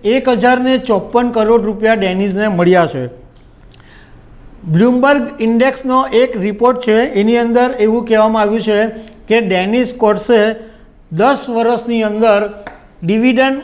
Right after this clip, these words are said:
અને સેલરી મળીને સોળ હજાર કરોડ રૂપિયાની કમાણી કરી છે. તો દર્શક મિત્રો, આ બ્રિટનની એક એવી મહિલા છે કે જેણે રમત રમતની અંદર બિઝનેસ શરૂ કર્યો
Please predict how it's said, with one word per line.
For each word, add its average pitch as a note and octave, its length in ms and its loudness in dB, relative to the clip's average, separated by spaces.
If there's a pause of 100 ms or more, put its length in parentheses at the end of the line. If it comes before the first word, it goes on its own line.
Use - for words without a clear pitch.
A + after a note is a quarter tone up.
અને A3+ 260 -2
સેલરી A#3 540 2
મળીને A3+ 600 2 (360)
સોળ B3+ 300 4
હજાર G3+ 520 0
કરોડ G#3+ 400 0
રૂપિયાની A3 640 -2
કમાણી G#3 540 -4
કરી F3 320 0
છે. C#3+ 180 -2 (540)
તો B3 120 4
દર્શક B3 280 0
મિત્રો, C4 300 -4 (300)
આ A3+ 240 2
બ્રિટનની A#3+ 640 -2
એક A#3+ 260 0
એવી G#3 260 2
મહિલા A3 400 2
છે G#3+ 320 -2 (400)
કે A3+ 140 4
જેણે G#3+ 400 2
રમત G3+ 360 2
રમતની A3 420 0
અંદર A3 260 0
બિઝનેસ F#3 460 -2
શરૂ G3 240 2
કર્યો G3+ 420 0